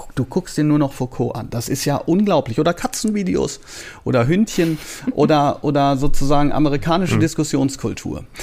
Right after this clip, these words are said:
Speaker 1: Was aber passieren kann, ist beispielsweise, ähm, du, du scrollst da so durch, ne? Ich scroll da so letztens so durch und dann fällt einer hin und dann finde ich das lustig und dann kommt ein Meme und dann sagt der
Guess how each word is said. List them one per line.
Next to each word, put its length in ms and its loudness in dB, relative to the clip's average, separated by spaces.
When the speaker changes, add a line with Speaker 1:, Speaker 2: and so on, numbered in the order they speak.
Speaker 1:
Was 140 0
aber 160 0
passieren 460 -2
kann, 200 0
ist 240 -4
beispielsweise, 960 0
ähm, 360 2
du, 240 0
du 100 0
scrollst 400 0
da 60 2
so 80 -6
durch, 280 0
ne? 80 -2
Ich 100 -2
scroll 260 2
da 100 4
so 80 0
letztens 380 -2
so 80 -2
durch 360 2
und 80 4
dann 140 2
fällt 240 0
einer 200 2
hin 260 0
und 100 2
dann 120 0
finde 200 0
ich 60 -14
das 240 -6
lustig 480 0
und 80 0
dann 140 -2
kommt 240 -4
ein 100 2
Meme 260 2
und 160 2
dann 140 2
sagt 260 0
der 220 2